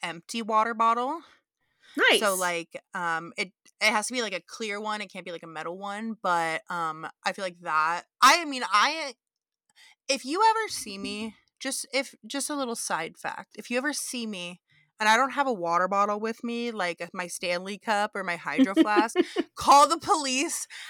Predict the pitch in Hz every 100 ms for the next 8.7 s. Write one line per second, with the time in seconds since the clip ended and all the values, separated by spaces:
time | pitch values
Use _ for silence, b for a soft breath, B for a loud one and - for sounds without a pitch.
0 | - - - 262 240 240 233 226 208 185
1 | 165 160 208 180 - - 349 - 269 -
2 | 277 - - 220 220 220 247 - 240 240
3 | 277 302 277 226 202 196 185 208 220 180
4 | 185 - 233 262 311 311 214 185 175 185
5 | 202 226 202 190 190 170 170 170 175 240
6 | - 240 208 175 185 202 214 233 185 _
7 | _ - 220 196 185 180 - 202 208 -
8 | 202 - 226 240 302 -